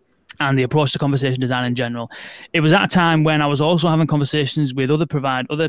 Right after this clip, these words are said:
technology providers like Vlooper and Hyro and, and, and a bunch of others. And, uh, essentially, the, these companies, the way that they've created their technologies is that they don't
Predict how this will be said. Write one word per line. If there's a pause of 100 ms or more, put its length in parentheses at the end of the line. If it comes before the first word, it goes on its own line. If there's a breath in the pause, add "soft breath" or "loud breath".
(120)
technology
providers
like
Vlooper
and
Hyro
and,
and,
and
a
bunch
of
others. (600 loud breath)
And,
uh, (140)
essentially,
the,
these
companies, (160)
the
way
that
they've (180)
created
their
technologies
is
that
they
don't